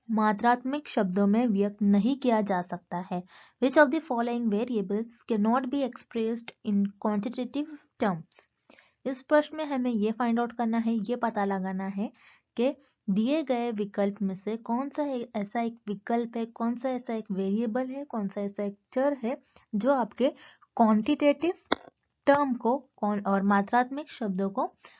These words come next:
अ, एक्सप्रेस नहीं कर रहा है, व्यक्त नहीं कर रहा है। अब हम one by one ये सारे विकल्प देख लेते हैं। So,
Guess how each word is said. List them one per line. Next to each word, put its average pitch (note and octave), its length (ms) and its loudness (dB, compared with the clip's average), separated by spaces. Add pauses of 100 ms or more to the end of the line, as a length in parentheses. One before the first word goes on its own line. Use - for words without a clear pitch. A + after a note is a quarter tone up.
(180)
अ, G3+ 100 4 (120)
एक्सप्रेस C#4+ 560 -2
नहीं A#3+ 340 4
कर A3 200 0
रहा A3 160 0
है, D#4 180 0
व्यक्त G#3+ 440 -4
नहीं G3+ 460 -2
कर F3+ 180 -8
रहा E3 220 -12
है। E3 200 -16 (440)
अब A3 180 -2 (340)
हम A#3 180 2
one A3 240 2
by A#3+ 200 2
one C#4 120 -4 (460)
ये G#3 80 0
सारे G#3+ 360 -2
विकल्प G#3+ 460 -2
देख F3 280 -2
लेते E3 240 -10
हैं। E3+ 160 -14 (560)
So, B3+ 200 -2